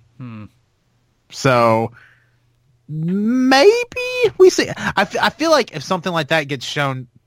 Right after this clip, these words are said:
Speaker 2: that's like, hey, this is, that, that's like a December game.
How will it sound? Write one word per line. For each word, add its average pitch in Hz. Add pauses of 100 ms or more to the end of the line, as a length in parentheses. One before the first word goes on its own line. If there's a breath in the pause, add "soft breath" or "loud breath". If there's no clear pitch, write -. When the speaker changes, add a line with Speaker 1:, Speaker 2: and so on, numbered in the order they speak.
Speaker 2:
that's 202
like, 147 (800)
hey, 117 (420)
this 147
is, 160 (180)
that, -
that's 220
like 214
a 156
December 135
game. 92